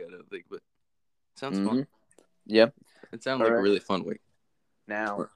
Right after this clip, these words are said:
Speaker 1: When I
Speaker 2: uh,
Speaker 1: call you
Speaker 2: it's
Speaker 1: during
Speaker 2: time
Speaker 1: financial algebra, it sounds pretty
Speaker 2: Is it, it, the tra-, like, the name that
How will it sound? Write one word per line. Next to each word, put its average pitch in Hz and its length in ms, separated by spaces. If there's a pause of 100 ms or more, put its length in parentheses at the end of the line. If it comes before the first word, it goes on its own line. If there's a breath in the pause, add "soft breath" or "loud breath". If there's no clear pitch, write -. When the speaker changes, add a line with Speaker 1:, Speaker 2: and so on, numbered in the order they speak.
(180)
Speaker 1:
When 107 120
I 117 60
Speaker 2:
uh, 98 100
Speaker 1:
call 123 160
you 135 100
Speaker 2:
it's 123 80
Speaker 1:
during 123 180
Speaker 2:
time 120 80
Speaker 1:
financial 107 460
algebra, 131 340
it 160 40 (140)
sounds 95 200
pretty - 200 (2750 loud breath)
Speaker 2:
Is 127 140
it, 127 180 (180)
it, 123 220
the 117 240
tra-, 143 360
like, 127 360
the 151 100
name 139 240
that 135 160